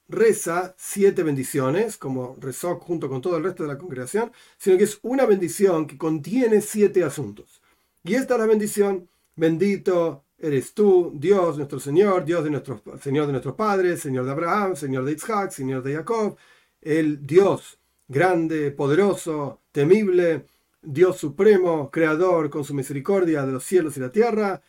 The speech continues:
que eres un escudo para los patriarcas, de Abraham, Isaac y Jacob, como mencionamos, con sus palabras, y da vida a los muertos con sus frases,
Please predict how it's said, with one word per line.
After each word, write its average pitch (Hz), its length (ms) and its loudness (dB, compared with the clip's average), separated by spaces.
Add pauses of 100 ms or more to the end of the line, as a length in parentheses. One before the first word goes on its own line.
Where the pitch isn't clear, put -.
(140)
que 170 100 -4
eres 165 140 -4
un 151 80 -2
escudo 151 800 -2
para 151 240 -4
los 135 160 -4
patriarcas, 175 800 -2
de 147 100 -18
Abraham, 147 300 -6
Isaac 143 260 -10
y 123 40 -14
Jacob, 151 320 -8
como 127 260 -10
mencionamos, 156 640 -4 (400)
con 185 180 2
sus 170 180 -4
palabras, 170 760 -2 (200)
y 156 140 -4
da 175 180 0
vida 175 300 0
a - 20 -2
los 135 160 -2
muertos 180 600 0
con 170 240 -2
sus 135 320 -10
frases, 196 640 -2